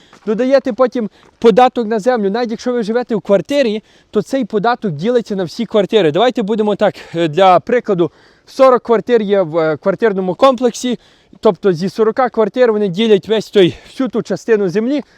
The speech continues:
і на сорок людей, е, розділяється та ціна. І ви ціле життя, навіть якщо квартира виплачена, все рівно мусите сплачувати податок на землю, все рівно мусите платити кондофі,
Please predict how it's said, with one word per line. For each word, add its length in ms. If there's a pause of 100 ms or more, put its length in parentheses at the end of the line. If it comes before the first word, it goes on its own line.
(200)
і 200
на 180
сорок 380
людей, 400 (240)
е, 160
розділяється 640
та 160
ціна. 380 (280)
І 100
ви 120
ціле 300
життя, 280
навіть 180
якщо 220
квартира 400
виплачена, 600 (600)
все 200
рівно 260
мусите 300
сплачувати 500
податок 440
на 120
землю, 440 (340)
все 160
рівно 240
мусите 280
платити 420
кондофі, 640